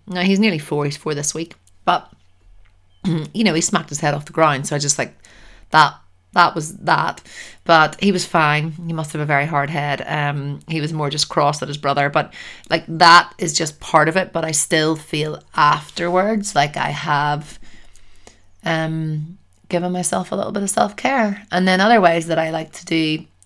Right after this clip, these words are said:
I like to practice self-care at the minute during lockdown is my hot chocolates <laughs> with marshmallows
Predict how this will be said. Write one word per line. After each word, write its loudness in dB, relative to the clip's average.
I -6
like -4
to -10
practice 0
self-care -6
at -4
the 4
minute 2
during 2
lockdown -4
is -8
my -2
hot 0
chocolates 0
<laughs> -14
with 2
marshmallows 2